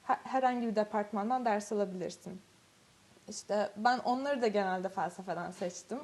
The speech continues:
ama, e, istediğiniz her bölümden seçebiliyorsunuz. Özellikle işte çap yapıyorsanız ya da yan dal yapıyorsanız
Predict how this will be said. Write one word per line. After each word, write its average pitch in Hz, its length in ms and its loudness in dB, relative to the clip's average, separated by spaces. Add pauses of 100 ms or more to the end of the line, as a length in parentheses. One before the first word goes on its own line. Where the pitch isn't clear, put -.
ama, 285 400 0 (380)
e, 202 240 2
istediğiniz 247 500 -2
her 233 220 6
bölümden 233 340 0
seçebiliyorsunuz. 214 1000 -2
Özellikle 220 680 2
işte - 260 -8
çap 196 260 -2
yapıyorsanız 202 580 -4
ya 185 160 -2
da 202 40 0
yan 202 240 0
dal 196 160 4
yapıyorsanız 196 640 -4